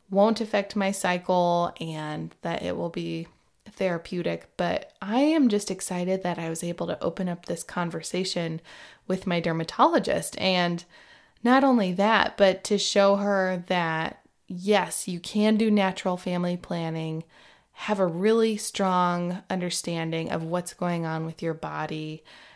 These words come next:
and be empowered to make decisions that are going to keep your body healthy and doing what it's designed to do,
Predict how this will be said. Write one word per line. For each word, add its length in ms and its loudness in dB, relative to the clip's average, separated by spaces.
and 200 2
be 180 4
empowered 540 2
to 100 -2
make 260 -2
decisions 640 -2
that 300 -2
are 100 0
going 300 -2
to 100 -8
keep 360 -6
your 100 2
body 320 0
healthy 560 -2
and 160 -2
doing 340 0
what 140 -2
it's 260 -4
designed 600 -4
to 100 -10
do, 640 2